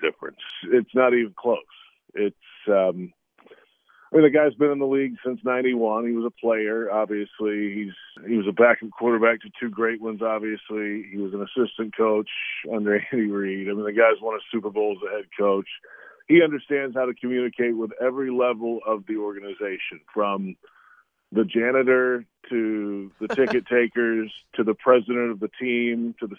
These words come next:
Speaker 1: starting quarterback to the backup quarterback, practice squad.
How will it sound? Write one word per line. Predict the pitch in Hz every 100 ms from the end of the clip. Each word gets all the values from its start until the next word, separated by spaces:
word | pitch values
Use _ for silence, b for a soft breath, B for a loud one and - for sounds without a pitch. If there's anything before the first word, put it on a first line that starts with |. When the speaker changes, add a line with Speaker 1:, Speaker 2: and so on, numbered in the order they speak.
| -
Speaker 1:
starting | 127 117 113
quarterback | - 120 113 101 113 110 113 _
to | -
the | 98
backup | 104 165 147 143 -
quarterback, | - 131 127 104 123 120 120 _ -
practice | - 139 131 123 -
squad. | - 123